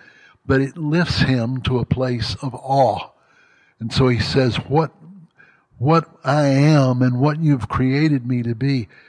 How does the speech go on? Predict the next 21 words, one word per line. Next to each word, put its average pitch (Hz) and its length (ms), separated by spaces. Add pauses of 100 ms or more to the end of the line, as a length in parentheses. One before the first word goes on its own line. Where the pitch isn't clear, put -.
(140)
is, 143 340
this 160 360
is - 400 (100)
knowledge 147 680
that 139 160
is 123 160
too - 260
wonderful 143 880
for 117 160
me." 92 240 (840)
He's 180 140
not 202 220
saying 185 460 (260)
it's, 139 380
it's 139 260
too - 240
much 147 300
for 127 100
me 131 140
to 123 100
understand 123 920